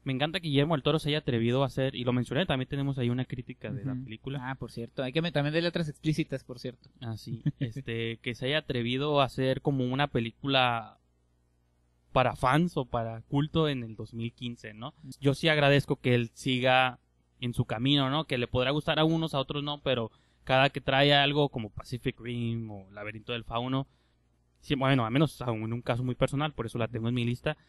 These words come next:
Speaker 1: son películas que no me abandonan la mente fácilmente, ¿no? Sus visuales y sus imágenes se quedan como en mi cerebro, entonces Crimson Peak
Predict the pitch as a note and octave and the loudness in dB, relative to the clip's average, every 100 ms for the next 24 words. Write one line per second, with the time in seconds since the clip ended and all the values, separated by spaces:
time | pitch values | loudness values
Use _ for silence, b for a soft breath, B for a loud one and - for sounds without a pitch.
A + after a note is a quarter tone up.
0 | b - B2 C3 C3 C#3 C#3 - A#2 A2+ | b -4 0 2 4 4 2 0 0 4
1 | A#2+ B2 C3+ C3 A#2 A2 A#2 B2 A#2+ A2 | 6 6 6 4 2 0 -2 -2 -4 -10
2 | A#2 A2 A2+ A2 A#2+ A#2+ A2 A2+ A2 G#2+ | -10 -4 -4 -2 -6 -6 -8 -8 -10 -12
3 | G#2 G#2 A#2+ b b b - A2+ G#2+ B2+ | -16 -16 -18 b b b -10 -10 -2 0
4 | C#3 C#3+ C3 - A2+ A#2 C3+ C3+ - A#2 | 2 0 -6 -4 -4 -2 -4 -4 -4 -8
5 | A2+ A2+ B2 A2+ A2 A2 G#2+ G#2+ G#2 - | -4 -4 -4 -6 -8 -10 -12 -14 -16 -8
6 | A2+ B2+ D3+ D#3 B2 A#2+ A#2+ - C3+ C3 | -4 -2 -2 -4 -6 -8 -10 -12 -8 -6
7 | C#3+ B2+ C#3 | -6 -6 -8